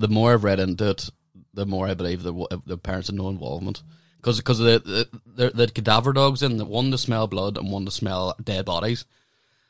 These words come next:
And in the, in the hotel room that the child was taken from, the, the cadaver dog, uh, signaled twice, one in a cupboard and one behind the sofa, to say there's a dead body there at some point. They signaled to the, the parents' car as well. They hired out twenty-five days after the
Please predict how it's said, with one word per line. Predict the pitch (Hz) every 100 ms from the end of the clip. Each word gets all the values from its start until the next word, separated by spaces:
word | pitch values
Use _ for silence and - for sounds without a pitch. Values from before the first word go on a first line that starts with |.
| -
And | 107 104
in | 113 123
the, | 113 107
in | 120
the | 123
hotel | 107 107 107 101
room | 104 104
that | 95
the |
child | 92 104 98
was | 92
taken | - 92 110
from, | 120 117 107 _ _ _ _ _ _ _ _
the, | 104
the | 107 - 110 104 104 - _ _ _ _
cadaver | - 110 113 123
dog, | 117 110 101 -
uh, | 101
signaled | - 110 104 98
twice, | - 107 117 - -
one | 107 117
in | 123
a |
cupboard | 107 101 92 123
and | 104 104
one | 98 110
behind | 101 - 101 101
the | 101
sofa, | 98 98 139 117
to | -
say | 107
there's | 101 101
a |
dead | 101 92 104
body | 101 90 113
there | 123
at | 120
some | - 95 101
point. | 123 131 - _ _ _ _ _ _ _ _
They | 131 113
signaled | - 113 117 127 120 - -
to | 110 104 107
the, | 104 101 101 - _
the | 95
parents' | - 107 113 -
car | - 101 95 113
as | 107
well. | 98 101 110
They | 101
hired | 98 101 98
out | 95
twenty-five | - 110 101 104 95
days | 98 98
after | 95
the | 95